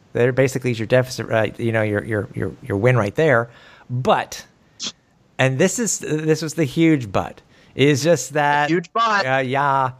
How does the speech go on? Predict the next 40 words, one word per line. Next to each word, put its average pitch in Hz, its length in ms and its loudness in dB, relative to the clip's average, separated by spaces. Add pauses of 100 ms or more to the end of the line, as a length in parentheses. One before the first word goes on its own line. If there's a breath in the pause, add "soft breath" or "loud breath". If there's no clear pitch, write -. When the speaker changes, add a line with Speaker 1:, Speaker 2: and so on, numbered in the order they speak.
(280 loud breath)
Speaker 1:
yeah, 135 180 -2
I 143 140 2
just 170 220 -4
cannot 175 500 0
believe 135 960 -2 (280)
that 127 540 2
with, 117 680 -2
uh, 110 580 0 (200)
D 185 180 0
C 190 240 0
holding 190 400 2
the 156 100 0
ball 127 400 4
late, 110 380 -2 (320)
being, 214 460 2
uh, 147 140 -4 (220)
I 127 480 2
think 185 200 -6
it 139 80 -2
was, 107 120 -8
what, 104 200 -8
f-, - 240 -14
uh, 90 400 -10
fourth 196 480 0
and 135 180 -2
goal. 147 540 4
I 135 80 -2
think 143 160 -4
they 151 80 6
were 139 80 2
within, 143 420 -2
they 156 100 4
were 160 100 4
in 165 80 0
the 156 60 0
goal 135 260 4
to 127 60 0
go 107 320 4 (440 soft breath)
option 110 340 2
anyways. 95 640 -6